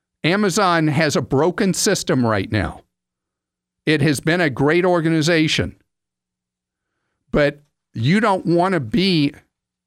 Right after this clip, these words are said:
in a position where you are harmed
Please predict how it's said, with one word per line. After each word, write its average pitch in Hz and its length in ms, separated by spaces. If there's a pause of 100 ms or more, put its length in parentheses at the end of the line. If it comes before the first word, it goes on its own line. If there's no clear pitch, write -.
(200)
in 175 160
a 151 40
position 160 520
where 135 120
you 170 240
are 147 120
harmed 151 720